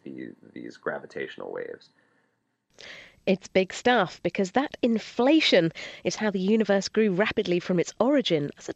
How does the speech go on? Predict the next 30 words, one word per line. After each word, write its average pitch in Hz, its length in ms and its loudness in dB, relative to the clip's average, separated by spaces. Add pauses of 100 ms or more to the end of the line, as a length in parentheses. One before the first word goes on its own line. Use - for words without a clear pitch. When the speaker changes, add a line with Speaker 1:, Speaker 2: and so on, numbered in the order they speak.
(120)
Speaker 2:
tiny, - 420 -6 (120)
tiny 330 200 2
point 269 420 2 (240)
to 269 140 0
a - 20 2
much 302 400 0
bigger 233 220 2
entity 208 560 -2
in 196 100 -6
just - 240 -6
fractions - 840 -4
of 156 120 -2
a 165 60 -4
second 151 400 -4
after 147 240 -6
the 156 80 -2
Big 143 240 -4
Bang. 180 260 2 (480)
You 381 140 6
heard 330 240 2
there 208 220 4
John 180 260 0
Kaufman 190 480 -2
from 170 180 -4
the 170 80 2
University 180 480 2
of 165 80 0
California, 170 500 0
San 160 200 -4
Diego, 185 420 2